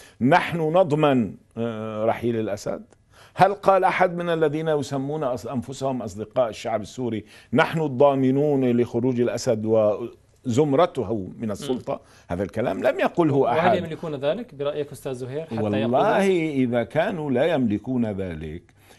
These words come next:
Speaker 1: فالأصل ألا يدخلوا، يعني أحيانًا عندنا نحن في
Speaker 2: هم
Speaker 1: الع-،
Speaker 2: شركاء مع
Speaker 1: في
Speaker 2: روس.
Speaker 1: العامية، في العامية كلام نقول الكفيل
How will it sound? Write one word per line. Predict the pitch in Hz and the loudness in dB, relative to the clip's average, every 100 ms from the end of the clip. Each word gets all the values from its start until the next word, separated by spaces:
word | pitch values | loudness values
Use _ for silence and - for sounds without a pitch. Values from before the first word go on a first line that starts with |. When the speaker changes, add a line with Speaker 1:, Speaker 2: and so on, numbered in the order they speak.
| _ | _
Speaker 1:
فالأصل | - 143 135 185 - 180 | -4 -4 -2 -4 -4 -2
ألا | 175 190 254 | 0 2 2
يدخلوا، | 226 - 113 90 87 | 0 -2 -4 -4 -4
يعني | 85 95 92 | -6 -6 -6
أحيانًا | 82 123 190 143 143 117 | -4 0 0 0 -4 -2
عندنا | 123 131 143 123 | 0 2 2 0
نحن | 127 123 | -4 -4
في | 117 | -4
Speaker 2:
هم | 127 | 0
Speaker 1:
الع-، | |
Speaker 2:
شركاء | - - 202 156 | -2 0 0 0
مع | 147 | 0
Speaker 1:
في | |
Speaker 2:
روس. | 151 | 2
Speaker 1:
العامية، | 135 175 175 233 247 107 | 4 2 0 -2 -2 -2
في | 120 | -4
العامية | 95 120 127 180 226 113 | -2 0 0 0 0 0
كلام | 120 127 147 127 | 0 0 2 0
نقول | - 131 131 | -4 -6 -6
الكفيل | 131 117 120 - 185 214 | -4 -4 -6 -6 -6 -6